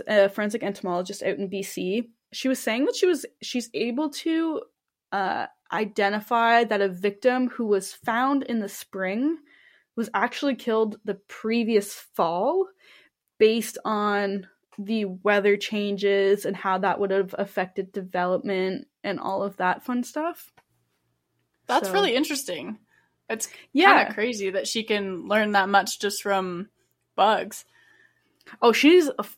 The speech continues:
Speaker 1: phenomenal. Some of the sources I was reading, she loves her bugs. Like,
Speaker 2: That's
Speaker 1: she's
Speaker 2: so
Speaker 1: out
Speaker 2: cool.
Speaker 1: at, um, Simon Fraser University, uh, Doctor Anderson, um, out in B C. I recommend looking up her stuff.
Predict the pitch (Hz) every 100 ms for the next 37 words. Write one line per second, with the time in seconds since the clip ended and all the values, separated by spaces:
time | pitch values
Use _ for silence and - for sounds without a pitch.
0 | _ - 214 185 190 196 185 - 175 208
1 | 214 208 - 185 185 208 202 190 185 180
2 | 190 254 254 285 240 190 208 - 175 -
3 | - 104 190 - - - - - - 220
4 | 202 247 247 240 254 254 240 233 220 -
5 | - 214 208 196 185 185 _ - - 226
6 | 226 220 - 202 214 208 202 185 185 180
7 | 196 185 185 190 185 180 - 190 190 _
8 | _ _ _ _ _ 208 196 190 196 190
9 | 208 202 202 202 202 180 180 190 - -
10 | _ 185 127 143 196 - 202 214 190 196
11 | - 208 180 180 _ _ - 202 214 214
12 | 220 214 208 208 196 185 190 - 202 175